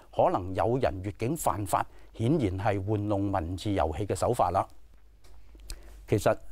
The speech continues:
香港市民關心嘅唔係呢件案背後有幾多經濟糾紛或者敲詐勒索，而係李波點樣失蹤嘅。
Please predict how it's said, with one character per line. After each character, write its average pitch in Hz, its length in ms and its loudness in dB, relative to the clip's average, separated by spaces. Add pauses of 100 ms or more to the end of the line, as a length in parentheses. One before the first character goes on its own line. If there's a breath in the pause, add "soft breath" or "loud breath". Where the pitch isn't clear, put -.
香 196 160 4
港 143 160 4
市 139 160 2
民 87 220 0
關 147 260 2
心 135 200 2
嘅 90 180 2 (460 soft breath)
唔 117 60 2
係 123 240 6
呢 185 80 4
件 123 220 4
案 139 160 6
背 139 180 4
後 120 120 2
有 107 220 2
幾 104 180 0
多 151 220 0
經 135 240 4
濟 95 200 0
糾 98 200 2
紛 127 220 2 (280 loud breath)
或 117 120 2
者 127 160 2
敲 147 340 2
詐 98 280 -2
勒 95 140 2
索， 110 220 2 (360 loud breath)
而 101 60 2
係 98 260 0
李 101 220 0
波 - 240 2 (160)
點 78 180 -4
樣 113 380 2
失 123 80 -2
蹤 104 300 0
嘅。 85 120 -2